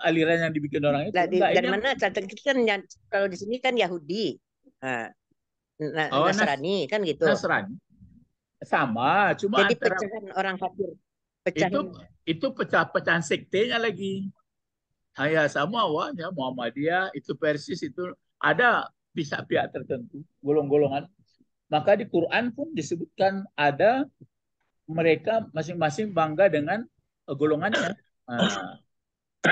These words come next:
Speaker 1: eh, tapi itu enggak, enggak, enggak kita urus lah. Tapi yang jelas kata Al-Quran ini yang jadi saya, yang saya garis bawah begini. Kenapa bisa tokoh-tokoh ini mengatakan usir anak Tuhan?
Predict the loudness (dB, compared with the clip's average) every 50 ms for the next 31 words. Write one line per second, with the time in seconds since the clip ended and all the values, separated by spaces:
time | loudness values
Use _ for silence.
0 | 4 4 2 0 -4 _ _ _ _ _ _ _ -6 -4 -2 2 2 2 2 2
1 | 0 0 2 2 2 2 2 0 0 2 2 2 2 2 2 2 2 2 2 2
2 | 0 -2 -4 -2 0 0 2 2 2 2 2 2 2 2 2 0 -4 -8 -8 -8
3 | -6 -2 0 2 2 2 0 -2 -4 -4 -2 0 0 0 0 0 0 -2 -2 0
4 | 0 -2 -4 -4 -4 -2 -2 -4 -4 -6 _ _ _ _ _ _ _ -2 0 0
5 | 2 2 4 4 4 4 4 2 2 2 0 0 0 0 -2 -2 -2 -2 0 -2
6 | -2 0 0 0 0 0 0 -2 -2 -2 -2 -2 0 0 0 0 -2 -4 -4 -4
7 | -6 -8 -10 _ _ _ _ _ _ _ _ _ _ _ _ _ -2 0 0 2
8 | 2 2 2 0 -2 _ 0 2 2 2 0 -4 -8 -6 -4 -2 0 0 0 -2
9 | -6 -6 0 2 2 2 2 0 -4 -2 0 0 0 0 -2 -4 -4 -2 -2 -2
10 | -2 -2 -4 -6 -4 -4 -4 -4 -4 -4 -4 -4 -2 2 4 4 4 2 0 -4
11 | -4 -4 -6 -8 -8 -6 -4 -2 -2 -2 -2 -4